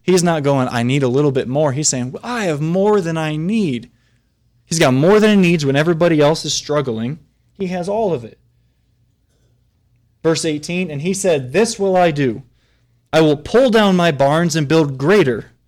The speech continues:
and there will I bestow all my fruits and my goods." So his conclusion for, "I have more than I need,"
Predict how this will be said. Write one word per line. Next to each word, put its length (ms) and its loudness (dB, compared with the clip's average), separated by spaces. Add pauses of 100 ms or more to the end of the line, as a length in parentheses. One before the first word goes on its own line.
(460)
and 200 -2
there 240 4
will 140 4
I 140 4
bestow 400 0
all 180 4
my 160 0
fruits 380 -4
and 100 -2
my 160 0
goods." 320 -2
So 140 -8
his 260 -2
conclusion 600 -2
for, 260 0
"I 60 0
have 180 -2
more 220 0
than 120 -2
I 120 -4
need," 320 -4